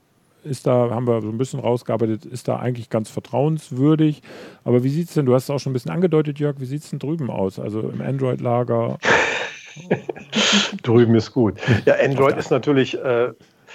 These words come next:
Speaker 2: wenn man das alles zus-, zusammensieht, äh, Google, äh, Google als Konzern, als Suchmaschine, als Netz, äh, als Werbenetzwerkanbieter, als Serviceanbieter,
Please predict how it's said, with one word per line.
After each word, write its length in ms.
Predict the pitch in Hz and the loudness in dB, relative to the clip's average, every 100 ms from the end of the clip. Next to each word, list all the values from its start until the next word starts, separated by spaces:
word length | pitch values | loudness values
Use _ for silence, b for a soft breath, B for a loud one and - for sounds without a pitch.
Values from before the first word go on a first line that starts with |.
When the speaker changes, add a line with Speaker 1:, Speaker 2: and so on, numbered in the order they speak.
| B B _ - | B B _ -14
Speaker 2:
wenn 840 | - - 254 139 - - 131 127 131 | -12 -10 -8 -10 -8 -2 0 4 4
man 80 | |
das 140 | 139 135 | 4 2
alles 300 | 147 151 - | 2 2 2
zus-, 160 | 135 - 135 135 | -2 -2 -4 -2
zusammensieht, 920 | - 120 135 170 131 110 117 110 - 339 | 2 4 4 2 -2 -4 -8 -8 -6 -2
äh, 100 | 120 | -2
Google, 760 | 110 127 170 175 170 170 170 - - 87 98 113 | 0 2 4 6 6 4 0 -2 -6 -6 -6 -6
äh, 40 | |
Google 360 | 117 156 160 143 | -2 2 4 4
als 320 | 123 127 - | 2 -2 -4
Konzern, 1000 | - 113 110 - 123 123 139 160 156 156 | 0 0 -2 0 2 4 4 4 2 2
als 420 | 127 117 120 - | 2 2 0 -4
Suchmaschine, 960 | 151 185 175 156 151 - 165 165 156 151 | -2 0 2 2 2 -2 0 4 4 4
als 260 | 113 110 | 0 0
Netz, 400 | 123 143 - - | 0 0 0 -4
äh, 40 | 110 | 2
als 400 | 135 127 - - | 2 2 -4 0
Werbenetzwerkanbieter, 1600 | 123 165 156 151 160 - 151 156 - 151 151 151 156 151 151 - | 2 2 2 0 -2 -2 0 0 0 -2 -2 -2 -2 4 4 4
als 300 | 110 107 - | 0 -4 0
Serviceanbieter, 1120 | 139 160 165 - 160 147 147 160 156 156 156 | 2 4 2 -2 -4 -2 -2 0 4 6 6